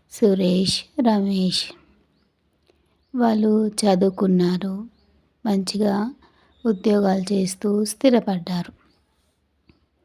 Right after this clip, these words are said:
వాళ్ళిద్దరూ కూడా తండ్రి దగ్గరే వాళ్ళ ఊళ్ళోనే ఉంటూ ఉద్యోగాలు చేస్తూ ఉన్నారు. సింగయ్య సురేష్కి పెళ్లి చేద్దామనుకున్నాడు.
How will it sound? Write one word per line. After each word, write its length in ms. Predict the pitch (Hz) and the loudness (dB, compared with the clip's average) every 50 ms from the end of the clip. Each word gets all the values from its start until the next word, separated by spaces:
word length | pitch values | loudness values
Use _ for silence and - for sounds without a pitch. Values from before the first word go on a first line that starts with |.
| _ _ _ _ _ - 226 | _ _ _ _ _ -2 0
వాళ్ళిద్దరూ 580 | 208 208 202 202 202 190 208 220 214 214 214 | 2 2 2 0 -2 0 2 4 6 6 4
కూడా 420 | 214 - 220 196 196 196 202 202 208 | 2 0 -4 -4 -4 -4 -4 -4 -4
తండ్రి 380 | 208 208 220 196 190 196 202 | -4 -4 -4 -4 -2 -2 -2
దగ్గరే 720 | 196 196 196 185 185 202 196 190 196 196 196 214 254 311 349 - - _ _ _ _ _ _ _ _ _ _ _ _ - | -2 -2 -2 -2 0 -2 -2 0 -2 -4 -4 -2 -2 -2 -2 -4 -8 _ _ _ _ _ _ _ _ _ _ _ _ -4
వాళ్ళ 320 | 233 226 208 202 202 196 196 | 0 2 2 4 4 4 2
ఊళ్ళోనే 580 | 196 190 190 190 190 190 190 190 190 190 190 | 2 2 2 2 0 0 0 0 0 0 0
ఉంటూ 420 | 190 190 185 180 175 - 214 226 254 | 0 -2 -2 -4 -4 -2 -2 0 0
ఉద్యోగాలు 680 | 240 - - 214 190 190 196 196 190 185 185 - 208 | -2 -2 -2 -2 -2 -2 -2 -2 -4 -4 -4 -4 -4
చేస్తూ 380 | 190 180 - - - 240 262 269 | -4 -4 -6 -4 0 2 4 4
ఉన్నారు. 460 | 240 196 190 190 190 190 185 - - _ _ _ _ _ _ _ _ _ _ _ _ _ _ _ _ _ _ _ _ _ _ _ _ - | 4 0 -2 -4 -6 -8 -12 -14 -16 _ _ _ _ _ _ _ _ _ _ _ _ _ _ _ _ _ _ _ _ _ _ _ _ -4
సింగయ్య 540 | - 226 208 208 190 190 196 190 190 185 190 185 185 190 220 269 330 415 - - - | 0 0 2 2 0 0 0 -2 -2 -2 -2 -2 -2 -2 -2 0 0 0 -2 -6 -10
సురేష్కి 600 | - - 226 202 208 202 196 190 - - 233 202 | -4 0 0 2 2 2 2 0 -2 -4 -4 -4
పెళ్లి 460 | 196 - - 190 190 190 196 202 220 | -4 -2 -2 -2 -2 -2 -2 -2 -2
చేద్దామనుకున్నాడు. 1120 | 220 202 202 180 180 185 196 190 180 175 175 175 170 - - 185 170 175 175 175 175 - | 0 0 0 0 0 -2 -2 -4 -4 -2 -4 -6 -6 -8 -8 -6 -6 -6 -6 -6 -10 -14